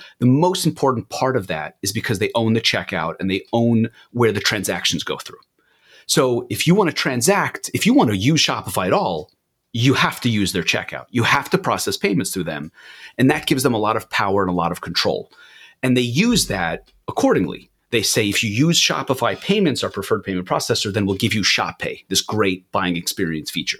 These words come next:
And you can use our partners at PayPal, but you can't use Braintree 'cause we don't have an agreement with them."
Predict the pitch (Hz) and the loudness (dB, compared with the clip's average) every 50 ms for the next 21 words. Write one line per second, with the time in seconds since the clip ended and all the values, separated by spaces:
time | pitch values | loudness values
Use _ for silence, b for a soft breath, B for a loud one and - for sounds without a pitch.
0 | _ - 127 131 127 135 143 - - 120 117 123 135 139 139 123 139 131 120 120 | _ -4 0 0 2 2 2 2 2 2 2 4 4 4 4 4 4 2 2 2
1 | 120 117 113 113 - _ - - - 147 143 - 139 131 113 107 107 101 - - | 0 0 -2 -2 -6 _ -8 -4 0 0 0 0 0 0 0 0 0 -2 -4 -6
2 | - 107 104 92 - - 214 254 240 - 131 110 95 90 87 - - 135 131 127 | -4 -6 -6 -4 -2 0 0 0 0 0 -2 -2 0 -2 -4 -2 -2 -2 -2 -2
3 | 127 - - 185 185 165 180 135 117 107 - - - 139 123 117 107 - - 95 | -2 -4 -4 -4 -4 -2 0 0 0 0 -2 -2 -2 -2 0 0 0 -2 -4 -4
4 | - - 98 113 110 107 98 107 98 101 95 90 107 104 95 90 73 64 - - | -4 -4 -2 -2 -2 0 0 -2 -2 -2 -2 -2 0 0 0 -2 -2 -6 -10 -10
5 | 69 58 53 - | -12 -14 -14 -18